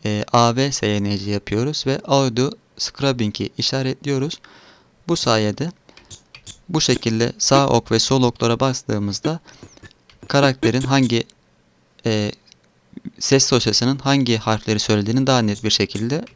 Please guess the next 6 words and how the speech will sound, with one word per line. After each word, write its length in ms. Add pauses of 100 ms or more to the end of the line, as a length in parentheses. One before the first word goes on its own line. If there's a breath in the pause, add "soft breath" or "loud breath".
(180)
duyabiliyoruz. 760 (880 loud breath)
Buna 200
göre 280
artık 420
tek 220
tek 260